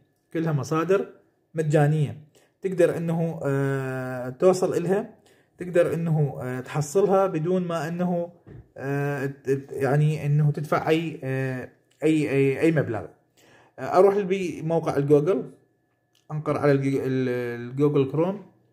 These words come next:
أوكي. آه، خلي أصور إنه هسه هنا أنا، أنا عندي هذا الجوجل.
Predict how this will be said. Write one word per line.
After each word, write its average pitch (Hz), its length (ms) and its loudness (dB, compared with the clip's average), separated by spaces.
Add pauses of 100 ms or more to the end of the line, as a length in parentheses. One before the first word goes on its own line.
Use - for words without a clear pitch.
(760)
أوكي. 190 340 -4 (800)
آه، 139 460 0 (480)
خلي 180 240 4
أصور 180 320 6
إنه 170 100 -2
هسه 165 180 -2
هنا 165 200 -2
أنا، 156 160 -2
أنا 147 120 -2
عندي 151 260 -2
هذا 147 160 0
الجوجل. 143 420 0